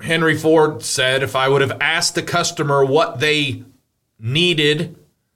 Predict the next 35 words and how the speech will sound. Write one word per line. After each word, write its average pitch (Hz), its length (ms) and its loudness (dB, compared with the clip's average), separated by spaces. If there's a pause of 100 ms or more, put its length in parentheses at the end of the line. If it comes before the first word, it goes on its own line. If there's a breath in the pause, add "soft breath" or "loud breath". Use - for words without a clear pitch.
(800)
they 139 180 0
would 151 180 4
have 147 120 0
said 151 260 0
a 143 60 2
faster 147 480 -2
horse." 165 540 2 (2000 soft breath)
So 143 180 -2
sometimes 180 580 0
you 156 80 2
have 165 200 2
to 160 120 -4
offer 165 400 2
customers 147 720 0
what 147 240 0
they 151 160 0
don't 170 420 2
know 147 260 2
they 151 200 0
need. 160 420 -4 (640)
And 113 260 -4
we 131 180 -2
do 175 220 4
that. 131 340 -2 (320)
That's 104 160 -10
what 123 140 -4
we're, 143 220 -2 (320 loud breath)
we're 147 160 0
train-, 196 380 0
we 170 140 0
train 190 400 0
people 123 340 0
to 123 120 -2
do 135 280 2
that. - 280 -6